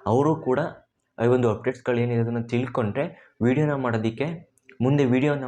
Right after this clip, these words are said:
ಮಾಡೋದಕ್ಕೆ ಹೆಲ್ಪ್ ಆಗು-, ಹೆಲ್ಪ್ ಆಗುತ್ತೆ. ಯಾವುದೇ ಒಂದು ಚಾನಲ್ಲು ಡಿಸೇಬಲ್ ಆಗೋ ರೀತಿಗೆ ಆಗೋದಿಲ್ಲ. ದಯವಿಟ್ಟು ನಿಮ್ಮ ಫ್ರೆಂಡ್ಸ್‌ಗೂ ಕೂಡ ಶೇರ್ ಮಾಡಿ. ಕೇವಲ ಬರೀ ನನ್ನ ವಿಡಿಯೋನ ಶೇರ್ ಮಾಡಿ ಅಂತ ನಾನು ನಿಮ್ಗೆ ಹೇಳ್ತಾ ಇಲ್ಲ, ಬದಲಾಗಿ ಬೇರೆ ಇದ್ರ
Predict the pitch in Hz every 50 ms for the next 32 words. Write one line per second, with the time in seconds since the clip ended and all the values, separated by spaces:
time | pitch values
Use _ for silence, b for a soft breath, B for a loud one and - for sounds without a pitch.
0 | 123 120 110 110 104 110 110 - 120 107 110 120 123 120 123 110 98 98 - 107
1 | 110 123 123 120 - 113 98 98 95 - 120 170 226 B B B B B B B
2 | 104 104 117 120 139 147 147 151 147 143 151 - - - - _ _ _ _ _
3 | 117 117 113 120 135 135 131 139 131 117 117 113 117 120 120 131 123 120 113 110
4 | 110 113 - - - - - 143 165 170 - B B B B B B B B 95
5 | 110 107 113 101 98 98 110 120 147 139 113 110 123 139 147 147 147 147 - 160
6 | 139 131 135 135 131 - - 104 117 120 - - 135 - 131 127 143 143 135 -
7 | - 120 120 120 117 107 107 120 156 165 117 B B B B B B 135 139 143
8 | 147 143 135 135 131 143 123 - 90 104 127 127 135 135 139 143 143 151 147 -
9 | - 127 123 127 127 123 123 120 120 117 113 117 113 110 107 107 107 107 113 120
10 | 120 120 - 110 110 117 135 120 110 110 107 104 113 113 120 170 196 B B B
11 | B B B - 101 113 123 143 156 160 151 - - 110 113 131 127